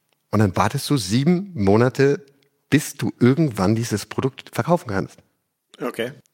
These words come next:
Speaker 2: Wie groß ist denn euer Geschäft mittlerweile?
Speaker 1: Also wir sind schon im, im siebenstelligen Bereich, Jahresumsatz.
Speaker 2: Und wie groß kann's noch werden?
Speaker 1: Deutlich größer.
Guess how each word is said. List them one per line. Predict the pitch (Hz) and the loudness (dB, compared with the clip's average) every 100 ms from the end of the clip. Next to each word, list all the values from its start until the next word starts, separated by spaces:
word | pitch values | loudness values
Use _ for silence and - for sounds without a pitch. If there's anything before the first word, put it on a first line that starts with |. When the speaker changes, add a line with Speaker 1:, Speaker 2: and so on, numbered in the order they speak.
| - - - - _ | -20 -20 -20 -20 _
Speaker 2:
Wie | 127 | -2
groß | 113 127 135 | 4 4 2
ist | 139 | 2
denn | 127 | 2
euer | 110 110 107 | 4 2 2
Geschäft | - 127 - | 0 -2 -2
mittlerweile? | 120 120 107 107 104 101 117 - _ _ _ _ _ _ _ _ | -2 2 4 4 2 0 -6 -20 _ _ _ _ _ _ _ _
Speaker 1:
Also | 104 104 | 0 2
wir | 95 | 2
sind | 107 101 | 2 2
schon | 104 107 107 | 2 4 4
im, | 85 98 | 2 2
im | 90 95 | 2 0
siebenstelligen | 82 95 92 95 92 87 | 0 -2 0 0 0 -2
Bereich, | 82 - - - _ - | -4 -6 -8 -14 _ -6
Jahresumsatz. | 87 87 95 - - - - _ _ _ _ - | -2 -2 -4 -6 -8 -14 -20 _ _ _ _ -2
Speaker 2:
Und | 123 113 107 - - _ _ | 0 0 -4 -12 -18 _ _
wie | 120 | 0
groß | 113 135 | 2 0
kann's | - 127 | 0 -2
noch | 127 110 | -4 2
werden? | 120 151 175 _ _ _ _ _ _ _ _ _ _ _ _ _ _ | 2 2 -4 _ _ _ _ _ _ _ _ _ _ _ _ _ _
Speaker 1:
Deutlich | 131 139 - | 0 2 0
größer. | - 147 120 92 | 2 2 2 -2